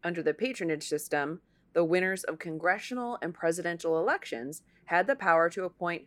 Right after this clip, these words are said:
whomever they chose to film numerous federal jobs. Experience and qualifications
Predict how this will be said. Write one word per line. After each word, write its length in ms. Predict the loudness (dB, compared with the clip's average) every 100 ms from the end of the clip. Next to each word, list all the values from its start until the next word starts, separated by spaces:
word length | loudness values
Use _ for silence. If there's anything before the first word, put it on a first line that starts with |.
| _ -10
whomever 500 | -6 -2 0 0 2
they 180 | 0 -2
chose 520 | -4 -2 0 -2 -8 _ _ -10
to 100 | -6
film 400 | -2 -2 0 0
numerous 460 | 0 0 -2 -2
federal 340 | 0 2 2 0
jobs. 520 | 0 2 2 0 -8 _ _ _ _ _ _ -12
Experience 720 | -8 -2 0 0 -6 -8 -10
and 160 | -10
qualifications 920 | -4 -2 -2 -6 -8 -8 -6 -6 -8